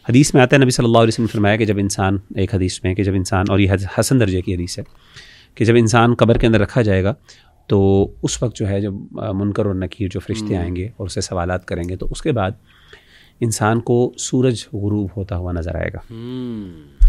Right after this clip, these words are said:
Speaker 1: اور جیسے ہی وہ سورج غروب ہوتا دکھایا جائے گا اس کو۔
Speaker 2: صحیح۔
Speaker 1: اور انسان فوراً کیا کہے گا کہ ان کو، فرشتوں سے کہے گا کہ "سائیڈ پر ہو جاؤ، سائیڈ پر ہو جاؤ، میری عصر کی نماز نکل رہی ہے۔"
Speaker 2: اللہ اکبر،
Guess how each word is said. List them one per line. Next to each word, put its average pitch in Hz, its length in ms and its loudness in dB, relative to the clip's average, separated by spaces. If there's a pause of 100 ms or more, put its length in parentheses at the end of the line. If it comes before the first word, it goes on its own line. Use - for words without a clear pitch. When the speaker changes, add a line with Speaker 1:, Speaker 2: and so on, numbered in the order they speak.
(560)
Speaker 1:
اور 120 120 2
جیسے 131 300 4
ہی 190 60 2
وہ 175 80 4
سورج 151 240 2
غروب 123 240 2
ہوتا 120 200 2
دکھایا 120 440 4
جائے 90 220 2
گا 90 40 -4
اس 87 160 -6
کو۔ 98 120 2 (180)
Speaker 2:
صحیح۔ 120 280 -6 (420)
Speaker 1:
اور 123 100 4
انسان 143 380 4
فوراً 160 340 4
کیا 143 120 6
کہے 113 220 2
گا 113 140 2
کہ 113 140 -2
ان 110 280 0
کو، 113 140 0
فرشتوں 120 320 -2
سے 110 140 -4
کہے 92 200 0
گا 101 80 0
کہ 107 80 -4
"سائیڈ 101 300 2
پر 107 100 0
ہو 98 40 2
جاؤ، 101 100 -2
سائیڈ 95 280 -6
پر 101 80 -6
ہو 98 60 -4
جاؤ، 113 120 -4
میری 104 200 -2
عصر 101 200 -4
کی 92 100 -12
نماز 85 300 -10
نکل 85 180 -8
رہی 113 160 -6
ہے۔" 110 60 -6
Speaker 2:
اللہ 95 240 -12
اکبر، - 240 -20